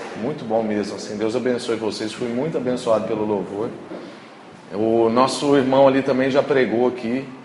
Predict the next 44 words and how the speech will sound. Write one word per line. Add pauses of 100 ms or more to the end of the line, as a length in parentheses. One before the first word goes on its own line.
(360)
Rapaz,
muito
interessante
a
gente
pensar
isso,
assim. (1400)
No
aniversário
de
Jesus,
o
que
que
a
gente
tem
pra
oferecer,
né? (360)
A
gente
sabe
que
ele
pede
a
nossa
vida. (840)
E
aí
vale
meditar
se
a
gente
de
fato
tá
entregando
a
nossa
vida.